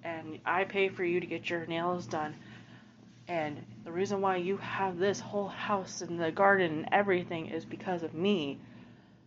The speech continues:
that's when I'm like, "Whoa, <laughs> that's so toxic for somebody to be in your face like that, to be so prideful."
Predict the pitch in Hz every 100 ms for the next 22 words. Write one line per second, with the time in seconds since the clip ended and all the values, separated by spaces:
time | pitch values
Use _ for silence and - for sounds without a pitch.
0 | - - - - - - - 180 196 214
1 | 175 160 156 147 - - - 196 214 160
2 | 139 160 - - 175 - - 190 208 -
3 | - - 202 180 - - 156 151 - -
4 | 156 151 160 - - - - - 175 175
5 | - 170 170 160 151 139 139 135 - 165
6 | 156 156 - 147 160 160 160 156 170 185
7 | - - - - - - - - - -
8 | 185 180 170 170 160 165 - 170 196 226
9 | - - 78 65